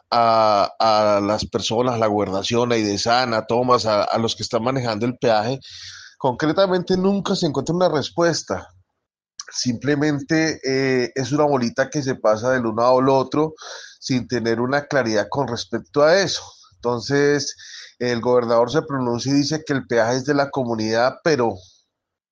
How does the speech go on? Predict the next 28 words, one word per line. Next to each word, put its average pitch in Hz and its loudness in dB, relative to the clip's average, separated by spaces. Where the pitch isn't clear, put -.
la 110 -2
comunidad 110 -6
no 113 -4
está - -2
recibiendo 117 -4
ningún 123 -4
beneficio 127 -2
hasta 131 -8
el 127 -4
momento 104 -4
por 107 -8
parte 104 -2
de 101 -4
ese 104 -6
peaje. 98 -2
Eh, 117 -2
la 123 -2
idea 143 4
es, 170 0
eh, 120 0
no 156 0
permitir 147 0
el 147 2
cobro 160 4
del 151 2
peaje 123 2
hasta 135 -2
tanto 170 0